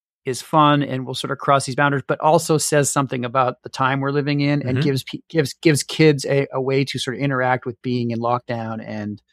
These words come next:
Speaker 1: uh, the sort of scariness of that and what, what, you know, the sort of, can we, can we, can we put something together and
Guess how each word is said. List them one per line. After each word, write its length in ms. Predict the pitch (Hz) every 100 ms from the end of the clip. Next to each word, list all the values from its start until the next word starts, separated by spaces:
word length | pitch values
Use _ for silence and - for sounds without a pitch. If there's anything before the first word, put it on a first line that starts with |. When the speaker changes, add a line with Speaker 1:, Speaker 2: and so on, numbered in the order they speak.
| _ _ _ -
Speaker 1:
uh, 220 | 151 156
the 120 | -
sort 180 | - 147
of 60 | 135
scariness 560 | - 156 156 147 -
of 100 | 127
that 280 | 123 110 117
and 140 | 120 123
what, 220 | 151 147 _ _ _ _ _ _
what, 360 | - 147 156 151 _ -
you 140 | 147
know, 160 | 139 131
the 100 | 135
sort 200 | 156 139
of, 140 | 135
can 140 | 160
we, 180 | 156 139 -
can 120 | -
we, 160 | 156 147 - _ _ _ _
can 120 | -
we 80 | 151
put 180 | 147 165
something 320 | 170 156 156
together 440 | 147 143 147 143 135
and 280 | 131 135